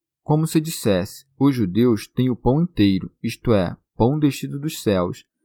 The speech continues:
e também teus benefícios. Eu peço as migalhas, isto é,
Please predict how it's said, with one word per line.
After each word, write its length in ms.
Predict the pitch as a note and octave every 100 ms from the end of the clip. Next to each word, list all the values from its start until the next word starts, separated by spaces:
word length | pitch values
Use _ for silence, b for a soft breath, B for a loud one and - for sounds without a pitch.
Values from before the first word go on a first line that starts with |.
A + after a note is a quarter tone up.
| _ _
e 100 | A2+
também 340 | - G2 G#2+
teus 200 | B2+ D3
benefícios. 880 | C3+ D3 E3 - A#2+ G2 G2+ - - _ _ _ _ _ -
Eu 160 | A2+
peço 420 | - - A2 C#3
as 80 | D3+
migalhas, 640 | D#3+ F3+ C3 A2+ G#2 G2 -
isto 320 | A#2 - B2
é, 200 | G#2+ -